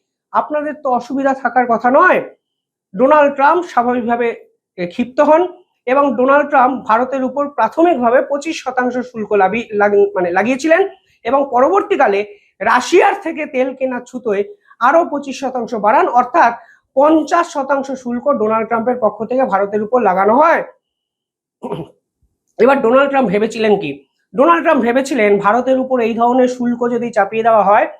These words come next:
ভারত চাপের কাছে নতি স্বীকার করবে এবং আমেরিকার পায়ে গিয়ে বলবে, মানে পায়ে ধরে বলবে যে, "প্লিজ এই জিনিস করবেন না, আমাদের উপর থেকে শুল্ক প্রত্যাহার করুন।" কিন্তু ভারত সম্পূর্ণ উল্টো চাল চালে।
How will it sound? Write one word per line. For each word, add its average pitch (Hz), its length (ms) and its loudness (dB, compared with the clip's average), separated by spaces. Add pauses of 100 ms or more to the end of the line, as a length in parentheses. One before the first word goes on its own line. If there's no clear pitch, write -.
(320)
ভারত 240 320 0
চাপের 269 400 0
কাছে 277 260 -2
নতি 226 240 -4
স্বীকার 277 320 -2
করবে 185 600 -2 (260)
এবং 277 240 4
আমেরিকার 269 460 0
পায়ে 233 300 2
গিয়ে 254 220 -2
বলবে, 247 380 0
মানে 208 200 0
পায়ে 208 260 0
ধরে 247 180 -2
বলবে 233 320 -4
যে, 226 140 -4
"প্লিজ 262 440 -8 (380)
এই 240 200 2
জিনিস 262 280 2
করবেন 208 300 0
না, 311 240 0 (360)
আমাদের 269 380 2
উপর 254 260 -4
থেকে 262 300 -6
শুল্ক 240 440 -6
প্রত্যাহার 226 600 -4
করুন।" 311 420 2 (460)
কিন্তু 349 220 0
ভারত 262 460 4 (100)
সম্পূর্ণ 294 680 -4
উল্টো 339 460 0
চাল 254 320 0
চালে। 196 440 -2